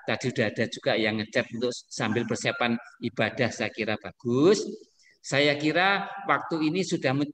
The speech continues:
cukup ya, Bapak Ibu. Apakah pertanyaan saya terakhir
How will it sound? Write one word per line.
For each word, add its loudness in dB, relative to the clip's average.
cukup 2
ya, 4
Bapak -2
Ibu. 0
Apakah 0
pertanyaan -2
saya 0
terakhir 0